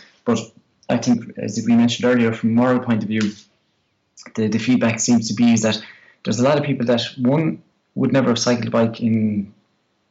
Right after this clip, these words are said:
twenty, thirty years. And they love going out using the e-bikes because, again, anytime they hit a hill,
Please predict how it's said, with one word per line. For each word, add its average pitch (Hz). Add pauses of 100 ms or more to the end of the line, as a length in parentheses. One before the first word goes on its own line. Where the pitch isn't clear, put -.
(120)
twenty, 107
thirty 101
years. 110 (960)
And 113
they 127
love 120
going 110
out 104
using 104
the 104
e-bikes 98
because, 98
again, 104
anytime 104
they 98
hit 104
a 98
hill, 123